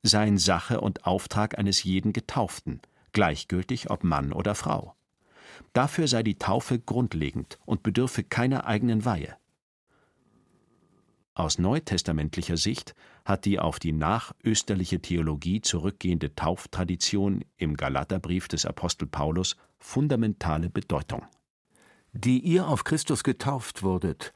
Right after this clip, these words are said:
Speaker 2: habt Christus angezogen. Da ist nicht Jude noch Grieche, da ist nicht Sklave noch Freier,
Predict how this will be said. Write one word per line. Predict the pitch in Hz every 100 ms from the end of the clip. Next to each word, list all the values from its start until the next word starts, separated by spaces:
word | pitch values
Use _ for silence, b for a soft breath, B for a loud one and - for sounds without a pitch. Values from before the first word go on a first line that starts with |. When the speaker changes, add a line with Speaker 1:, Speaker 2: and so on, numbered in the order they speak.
| -
Speaker 2:
habt | 120 - -
Christus | - 131 - 139 123 - -
angezogen. | 135 120 104 - 98 85 - - _ - _ _ B B B
Da | 127
ist | 175 -
nicht | 160 -
Jude | 143 165 160 127
noch | 113 -
Grieche, | 117 135 - 95 82 B B
da | 117
ist | 135 -
nicht | 123 -
Sklave | - - 123 131 131 123
noch | 113
Freier, | - - 131 131 98 78